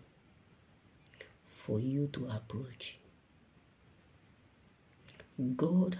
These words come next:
have set someone into your life to do what? To mend all those things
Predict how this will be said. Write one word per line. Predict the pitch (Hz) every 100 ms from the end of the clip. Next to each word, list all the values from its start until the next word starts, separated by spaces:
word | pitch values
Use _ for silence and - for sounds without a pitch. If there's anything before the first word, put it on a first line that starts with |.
| 143
have | 135 -
set | - - 180 -
someone | - - 147 147 135 113 - - - - - - - - - - -
into | 143 143 -
your | 156 139
life | 120 151 151 120 - - - - - - - - - - -
to | 143
do | 127 165
what? | 165 135 123 - -
To | 147
mend | 135 131 151 170 180 185 - - - - - - - - -
all | 165 - 151
those | 160 156
things | - - 143 135 -